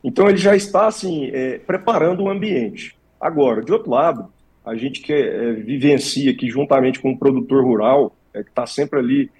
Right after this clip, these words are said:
ao lado do, do, do homem do campo, o que a gente percebe é que aquela mágoa,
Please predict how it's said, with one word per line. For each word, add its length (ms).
ao 160
lado 360
do, 240
do, 180
do 140
homem 200
do 120
campo, 520
o 80
que 100
a 40
gente 180
percebe 480
é 60
que 160
aquela 280
mágoa, 640